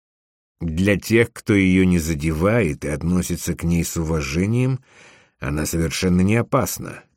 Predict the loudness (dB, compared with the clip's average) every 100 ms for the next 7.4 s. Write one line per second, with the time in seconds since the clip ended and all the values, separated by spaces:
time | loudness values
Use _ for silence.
0 | -4 -2 2 2 2 0 2 2 2 0
1 | -4 -12 _ -20 -20 -20 -16 -6 0 2
2 | 4 4 4 6 4 4 6 8 8 6
3 | 4 2 0 2 2 4 2 2 0 -2
4 | -2 -4 -4 -4 -6 -8 -12 -18 _ _
5 | -2 0 0 -2 0 2 4 4 2 2
6 | 2 4 4 4 2 2 0 -2 -6 -4
7 | -6 -10 -12 -14